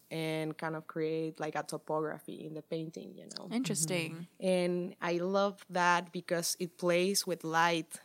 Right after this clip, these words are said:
Speaker 1: you know, so the, and white, and the gesso is white, you know, so, uh,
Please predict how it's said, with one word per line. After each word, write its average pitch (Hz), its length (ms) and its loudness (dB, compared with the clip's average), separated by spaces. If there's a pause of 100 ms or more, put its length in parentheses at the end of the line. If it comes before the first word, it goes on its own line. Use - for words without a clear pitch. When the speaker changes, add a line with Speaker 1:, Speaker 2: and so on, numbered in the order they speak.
(140)
Speaker 1:
you 156 180 -4
know, 151 240 -6
so 156 540 -2 (580)
the, 190 320 0
and 170 440 2
white, 185 600 6 (160)
and 185 220 6
the 180 40 6
gesso 202 280 2
is 180 180 -2
white, 214 460 0 (320)
you 180 160 -4
know, 170 400 -4
so, 175 480 4
uh, 170 560 -2